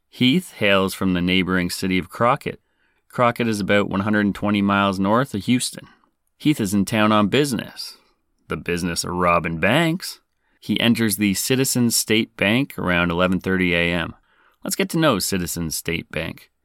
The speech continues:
Four point two out of five stars from ten Google reviews. A couple of them say the service is good, employees are friendly, typical stuff.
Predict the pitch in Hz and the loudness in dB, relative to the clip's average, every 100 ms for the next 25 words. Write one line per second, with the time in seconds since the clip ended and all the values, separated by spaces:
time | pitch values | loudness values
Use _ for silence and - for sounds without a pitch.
0 | _ _ - 110 104 107 95 - 117 120 | _ _ -4 -2 0 0 -2 0 0 2
1 | 98 - 104 101 - 110 127 160 - 90 | 0 0 0 0 0 2 2 0 -2 -4
2 | - 110 127 127 107 120 120 90 82 90 | -2 -2 0 2 2 2 2 0 -4 -8
3 | 80 78 - _ _ _ _ - - 123 | -8 -12 -18 _ _ _ _ -4 -2 0
4 | 110 98 98 104 95 - 101 95 95 85 | 0 0 0 0 0 0 0 0 -2 -6
5 | - 110 117 135 135 - _ _ - 95 | -4 0 2 2 0 -6 _ _ -6 -4
6 | 101 104 104 95 - 107 110 107 110 110 | 2 2 4 2 -2 0 2 2 2 0
7 | - - - - - 110 - | -2 -6 -8 -6 -2 -2 -2